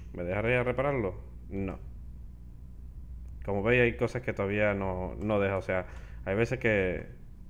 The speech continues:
ni el cristal, nada, nada.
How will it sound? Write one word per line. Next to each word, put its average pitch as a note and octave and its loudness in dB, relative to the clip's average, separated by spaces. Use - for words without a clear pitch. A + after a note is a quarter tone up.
ni G#2 -4
el F#2 -4
cristal, C#3 0
nada, G2 2
nada. G#2 0